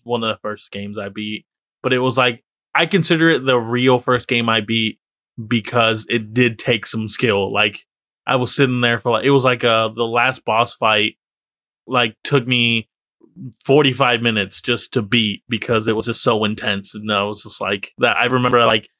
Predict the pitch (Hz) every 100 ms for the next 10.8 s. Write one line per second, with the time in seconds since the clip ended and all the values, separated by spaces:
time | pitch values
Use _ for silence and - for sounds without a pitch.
0 | _ _ 127 117 - 120 117 110 107 101
1 | - 113 104 98 - 101 - 113 - 113
2 | 110 110 107 101 - 104 104 107 113 120
3 | 113 104 104 110 107 104 117 127 117 107
4 | 101 104 _ _ _ - 113 117 117 110
5 | 110 117 107 107 117 113 107 107 _ _
6 | _ 110 113 110 110 101 - 170 139 123
7 | 113 170 107 107 113 _ _ _ _ -
8 | 185 247 143 117 98 139 202 123 107 113
9 | 104 98 - 165 208 104 101 98 98 -
10 | - _ _ _ _ 104 135